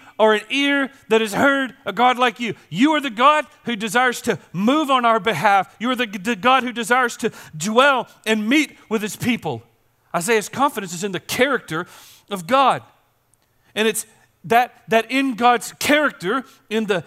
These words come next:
nature of who he is, God is able and willing to move with power on behalf of his people. So I want you to hear me, church. Wherever you find yourself on the spiritual spectrum this morning,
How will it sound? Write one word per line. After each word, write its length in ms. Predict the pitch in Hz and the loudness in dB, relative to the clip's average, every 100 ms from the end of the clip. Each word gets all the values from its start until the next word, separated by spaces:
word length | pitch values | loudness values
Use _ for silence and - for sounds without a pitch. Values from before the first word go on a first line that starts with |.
| _ | _
nature 520 | 165 220 302 - 285 | -2 0 0 -2 0
of 140 | 247 196 | 0 0
who 160 | 254 | -4
he 260 | 226 240 240 | -2 -2 0
is, 260 | 240 220 | 2 0
God 260 | 165 226 220 | 2 4 4
is 160 | 208 196 | 0 -4
able 340 | 226 262 262 226 | -2 -2 -4 -4
and 200 | 214 208 | -4 -2
willing 280 | 214 180 175 | -2 -4 -8
to 100 | 175 | -8
move 260 | 185 170 | -6 -8
with 180 | 151 143 | -10 -10
power 380 | 160 127 104 98 _ _ _ _ _ _ | -8 -8 -8 -16 _ _ _ _ _ _
on 120 | 127 | -10
behalf 480 | 123 143 117 110 _ _ _ _ - | -6 -4 -4 -8 _ _ _ _ -20
of 140 | 123 | -18
his 120 | 123 | -16
people. 320 | - 127 110 110 | -16 -16 -16 -16
So 160 | - | -12
I 40 | 147 | -12
want 180 | 190 | -12
you 100 | 185 | -12
to 60 | 165 | -14
hear 180 | 139 151 | -10 -12
me, 120 | 120 | -12
church. 420 | - - _ - _ _ _ _ _ _ _ _ _ _ _ _ _ _ _ _ _ _ _ _ | -16 -20 _ -20 _ _ _ _ _ _ _ _ _ _ _ _ _ _ _ _ _ _ _ _
Wherever 360 | - 151 180 220 | -12 -6 -6 -6
you 120 | 208 | -10
find 320 | 180 160 151 | -6 -6 -6
yourself 560 | 135 120 113 120 139 - _ _ _ _ | -8 -12 -12 -14 -16 -20 _ _ _ _
on 200 | 131 127 | -14 -12
the 160 | 117 110 _ _ _ _ _ _ _ _ _ _ _ _ _ _ _ _ _ _ - - | -12 -14 _ _ _ _ _ _ _ _ _ _ _ _ _ _ _ _ _ _ -20 -18
spiritual 560 | - - 143 131 - | -18 -14 -12 -12 -14
spectrum 560 | 120 - 139 - 123 143 _ _ | -14 -12 -12 -16 -20 -20 _ _
this 160 | - | -20
morning, 240 | - 107 | -18 -20